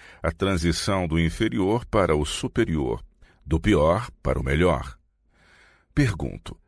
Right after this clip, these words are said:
qual tem sido o processo do seu progresso do pior para o melhor?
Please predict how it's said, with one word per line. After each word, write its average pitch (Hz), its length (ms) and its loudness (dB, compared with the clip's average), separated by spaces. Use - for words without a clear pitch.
qual 127 360 2
tem 98 260 -2
sido 107 320 0
o 95 40 2
processo 92 680 0
do 80 140 0
seu 127 320 2
progresso 87 680 0
do 170 140 -6
pior 117 480 4
para 147 240 -2
o - 20 0
melhor? 67 500 0